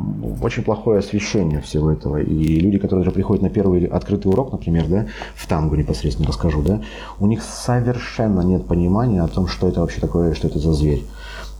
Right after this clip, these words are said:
То есть даже когда ты устраиваешь концерты, э, люди, приходящие на концерт впервые, э,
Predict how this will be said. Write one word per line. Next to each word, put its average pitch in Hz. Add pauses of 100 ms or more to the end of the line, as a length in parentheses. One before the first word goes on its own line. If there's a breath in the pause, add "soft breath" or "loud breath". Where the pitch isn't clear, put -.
То 85
есть 80
даже 90
когда 95
ты 98
устраиваешь 98
концерты, 110
э, 87
люди, 95
приходящие 87
на 85
концерт 196
впервые, 147 (480 loud breath)
э, 82